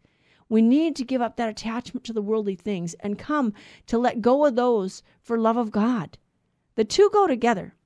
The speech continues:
and that's what has to be. They have to go together. You know, it's not, <laughs> someone, uh, I remember the Protestant ministers, many of them became Catholic, and they said,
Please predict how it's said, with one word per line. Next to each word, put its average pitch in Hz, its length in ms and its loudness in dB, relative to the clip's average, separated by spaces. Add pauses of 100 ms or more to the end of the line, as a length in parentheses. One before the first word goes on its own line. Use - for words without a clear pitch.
(140)
and 202 100 0
that's 262 200 0
what 294 100 0
has 247 300 -2
to - 80 -8
be. 233 220 -2
They 208 160 -4
have 277 280 -2
to 269 80 -8
go 233 140 -2
together. 214 400 -2 (1000)
You 226 80 -8
know, 220 60 -2
it's 214 100 -2
not, 254 220 0 (340)
<laughs> - 300 -20
someone, 240 400 0
uh, - 120 -8 (200)
I 220 60 -8
remember 233 320 -2
the 208 120 -8
Protestant 254 560 -6
ministers, 220 460 -4
many 196 200 -4
of 190 140 -4
them - 80 -16
became 214 320 -2
Catholic, 214 420 -4
and 202 100 -2
they 196 120 0
said, 196 280 0